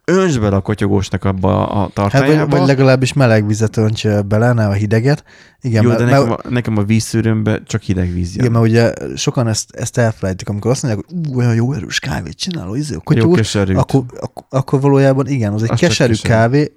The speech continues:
Speaker 2: újra
Speaker 1: Mert
Speaker 2: pörkölődik
Speaker 1: széné van
Speaker 2: a,
Speaker 1: égve,
Speaker 2: igen,
Speaker 1: igen.
Speaker 2: újra pörkölődik a kávé, mert annyi ideig van benne abban a, a alumínium, ö,
Speaker 1: Hogy az
Speaker 2: tégelyben.
Speaker 1: felforrósodik?
Speaker 2: A, igen.
Speaker 1: Igen.
Speaker 2: Viszont, hogyha forró vizet öntesz bele, akkor eleve magasabb hőfokról indul az egész,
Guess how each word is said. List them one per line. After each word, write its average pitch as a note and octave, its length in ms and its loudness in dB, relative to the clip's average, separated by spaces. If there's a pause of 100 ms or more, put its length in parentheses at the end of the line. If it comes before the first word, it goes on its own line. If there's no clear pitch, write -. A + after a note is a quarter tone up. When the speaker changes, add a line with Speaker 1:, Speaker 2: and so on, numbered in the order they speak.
Speaker 2:
újra C3+ 380 4
Speaker 1:
Mert - 220 -2
Speaker 2:
pörkölődik A2+ 500 2
Speaker 1:
széné G#2 100 4
van A2+ 140 0
Speaker 2:
a, G#2 60 2
Speaker 1:
égve, G2 340 -2
Speaker 2:
igen, G#2 160 0
Speaker 1:
igen. G2+ 160 -2
Speaker 2:
újra B2+ 160 4
pörkölődik G#2+ 540 -2
a A2+ 60 -6
kávé, G#2+ 460 -2 (320)
mert B2 180 -6
annyi C#3 280 2
ideig A2+ 400 2
van A2+ 180 0
benne A2 280 0
abban G#2+ 280 -2
a, G#2+ 100 0
a - 320 -8
alumínium, G#2 600 0 (180)
ö, G2 280 -2 (140)
Speaker 1:
Hogy D#3 300 -4
az C3+ 180 2
Speaker 2:
tégelyben. G#2 380 2
Speaker 1:
felforrósodik? A#2+ 720 0
Speaker 2:
A, C#3 40 -4
igen. G#2 340 -4 (500)
Speaker 1:
Igen. F#2+ 200 -6
Speaker 2:
Viszont, D3+ 260 0
hogyha C#3+ 180 -2
forró G#3 400 4
vizet A2+ 260 2
öntesz G2+ 360 -4
bele, A2+ 200 -2
akkor D#3+ 220 -2
eleve C3+ 220 0
magasabb A2 480 -2
hőfokról G#2 540 -4
indul F#2+ 240 -6
az G#2 100 -4
egész, C#3 360 -4